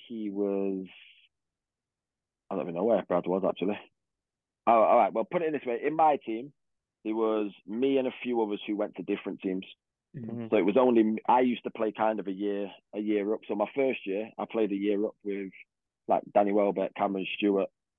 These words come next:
Speaker 3: Mm-hmm.
Speaker 1: Kyle Bartley. And then obviously when they get to the ages of, of nine, that's then when they could sign
Speaker 3: Right.
Speaker 1: at United at the
Speaker 2: Mm.
Speaker 1: academy. So
Speaker 2: Yeah, makes
Speaker 1: I was
Speaker 2: sense.
Speaker 1: still then at the developments, but I always used to then train up with them still at,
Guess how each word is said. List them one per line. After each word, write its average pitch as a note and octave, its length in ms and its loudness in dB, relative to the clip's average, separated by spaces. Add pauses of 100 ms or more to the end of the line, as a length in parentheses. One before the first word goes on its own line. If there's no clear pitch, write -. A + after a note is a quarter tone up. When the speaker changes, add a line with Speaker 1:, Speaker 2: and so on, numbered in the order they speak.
(140)
Speaker 3:
Mm-hmm. A2+ 160 -12
Speaker 1:
Kyle G#2+ 180 6
Bartley. F#2+ 520 0 (240)
And G2+ 60 -4
then G#2+ 100 -2
obviously G2 280 -2
when A2 200 0
they G#2+ 160 0
get G#2+ 260 -6
to G#2 160 -2
the G#2 100 0
ages G2 340 -2
of, F#2 220 -2 (140)
of F#2+ 140 -2
nine, G2 480 -4 (340)
that's - 240 0
then G#2 160 0
when G2 120 -2
they F#2+ 140 0
could G2 260 -8
sign G2 380 0
Speaker 3:
Right. G#2 240 -12 (120)
Speaker 1:
at F2+ 160 -2 (340)
United G2 420 0
at E2 80 -2
the F2+ 120 -2
Speaker 2:
Mm. - 20 0
Speaker 1:
academy. G2 480 -2
So F#2+ 260 2
Speaker 2:
Yeah, A#2+ 200 -4
makes A2 120 -6
Speaker 1:
I A#2+ 140 6
was A2 160 -2
Speaker 2:
sense. - 60 -20
Speaker 1:
still A#2 200 0
then G#2+ 140 -2
at A2+ 100 -4
the G2+ 100 -8
developments, G#2 640 -2 (540)
but F#2+ 60 2
I F#2+ 160 4
always G#2+ 280 -2
used G#2+ 180 -12
to F#2 60 -18
then F#2+ 140 -4 (100)
train G#2 240 -2
up A2+ 100 -6
with G#2+ 120 -4
them A#2+ 240 0
still A#2 180 0
at, A2 80 0